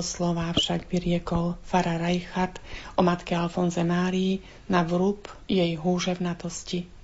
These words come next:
Aj takto prejavovala čnosť mravnej sily. Ani v najťažších chvíľach jej totiž nechýbal prejav radosti a vytrvalosti. Pred svetom bola slabá,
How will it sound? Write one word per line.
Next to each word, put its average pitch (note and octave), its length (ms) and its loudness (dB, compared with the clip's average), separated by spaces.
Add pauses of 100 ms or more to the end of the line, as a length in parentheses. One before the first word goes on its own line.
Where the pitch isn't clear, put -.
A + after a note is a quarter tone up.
(460)
Aj F#3 240 6
takto G#3 400 0
prejavovala E3 720 -2
čnosť F#3+ 560 0
mravnej F3 480 2
sily. E3+ 480 -2 (240)
Ani F#3 240 4
v F#3+ 80 0
najťažších A3 720 0
chvíľach F3+ 480 0 (160)
jej F#3 320 0
totiž F3 400 -2
nechýbal F3 640 0
prejav E3+ 400 2
radosti F3+ 880 0
a F3 80 0
vytrvalosti. E3+ 960 -4 (400)
Pred A#3+ 240 4
svetom F#3 640 -2
bola E3+ 320 0
slabá, F#3+ 720 -2